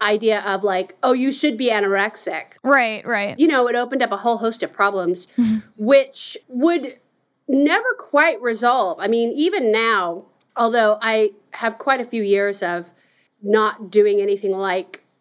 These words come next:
Speaker 1: that, you know, I don't drink alcohol and I don't take drugs of any kind, and there's no abuse of anything like that in my life,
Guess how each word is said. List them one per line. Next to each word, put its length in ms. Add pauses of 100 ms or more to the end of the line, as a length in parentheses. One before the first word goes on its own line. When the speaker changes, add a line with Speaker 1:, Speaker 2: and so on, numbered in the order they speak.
Speaker 1:
that, 420
you 100
know, 100
I 60
don't 320
drink 260
alcohol 500
and 80
I 60
don't 240
take 240
drugs 340
of 100
any 160
kind, 460
and 260 (300)
there's 240
no 500 (180)
abuse 580 (380)
of 320 (240)
anything 500
like 220
that 160
in 80
my 120
life, 520